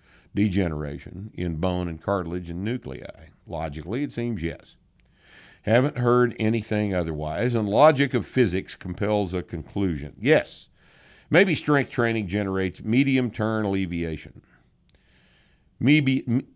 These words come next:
me-, medium-term, medium-term alleviation through soft tissue fortification, but long-term, potentially worse off as hard tissue grinds away under massive force. This glaring hole is demotivating to continue."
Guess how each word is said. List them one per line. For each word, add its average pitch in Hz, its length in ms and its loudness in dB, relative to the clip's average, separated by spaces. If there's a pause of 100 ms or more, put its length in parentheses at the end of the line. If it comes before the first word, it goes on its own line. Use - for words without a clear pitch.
(140)
me-, 120 300 0 (120)
medium-term, 123 1200 2 (100)
medium-term 90 1080 -6 (160)
alleviation 85 720 -4
through 104 260 -2
soft 110 360 0
tissue 87 360 -4 (360)
fortification, 110 840 2
but 101 180 0
long-term, 101 720 2 (400)
potentially 127 600 0
worse 110 360 0
off 90 340 0 (220)
as 82 160 -2
hard 110 340 2
tissue 98 300 -2
grinds 85 400 -2
away 82 260 -2
under 80 180 -4
massive 76 440 -10
force. - 340 -6
This 85 160 -12
glaring 87 440 -4
hole 123 340 2
is 101 80 -6
demotivating 87 840 -4
to 85 100 -8
continue." 78 520 -12